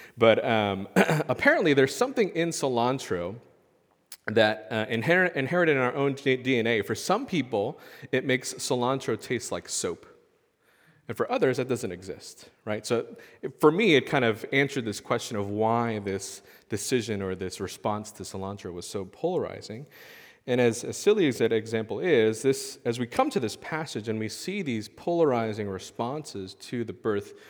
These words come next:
of Jesus, we're reminded by this truth that no encounter with Jesus leaves someone unchanged.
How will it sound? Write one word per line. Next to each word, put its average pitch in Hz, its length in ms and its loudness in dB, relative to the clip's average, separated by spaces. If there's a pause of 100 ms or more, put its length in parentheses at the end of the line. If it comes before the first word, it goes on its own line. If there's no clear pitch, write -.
(280)
of 92 160 -10
Jesus, 135 560 -4
we're 123 120 0
reminded 127 840 0
by 143 200 2
this 165 220 -2
truth 156 680 -6 (580)
that 120 340 2
no 175 440 2
encounter 175 840 -2
with 123 320 -4
Jesus 147 920 -6 (260)
leaves 147 640 -4
someone 123 720 -2
unchanged. 101 680 -10